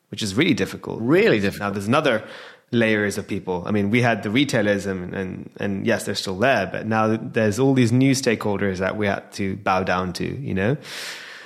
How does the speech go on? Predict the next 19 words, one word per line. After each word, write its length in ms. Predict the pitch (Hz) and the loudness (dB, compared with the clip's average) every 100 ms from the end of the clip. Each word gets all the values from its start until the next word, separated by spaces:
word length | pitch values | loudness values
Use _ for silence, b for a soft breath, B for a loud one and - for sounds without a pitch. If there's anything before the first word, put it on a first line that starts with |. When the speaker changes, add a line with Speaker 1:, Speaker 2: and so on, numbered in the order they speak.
| B | B
Speaker 2:
Yeah, 180 | 143 135 | 0 2
you're 160 | 131 123 | 2 2
absolutely 460 | 143 135 - 135 110 | 2 0 0 -2 2
right. 380 | 123 113 87 - | 4 4 2 -4
The 100 | - 117 | -4 0
Speaker 1:
Yeah. 140 | 127 | 0
Speaker 2:
whole 320 | 160 156 - - | 2 0 -4 -6
space 560 | - - 107 101 87 | -4 0 2 2 0
of 100 | 92 | -4
social 380 | - 104 101 92 | -2 0 0 0
media, 580 | 98 131 127 85 82 - | 0 0 0 0 -2 -4
um, 300 | 90 87 85 - | -4 -2 -2 -4
is 160 | 92 | -6
a 100 | 90 | -6
whole 220 | 80 90 | -4 -4
challenge 360 | - 92 73 82 | -2 -4 -4 -8
in 60 | 69 | -10
itself. 520 | - - 101 65 - | -6 0 0 0 -4
And, 200 | 85 | -8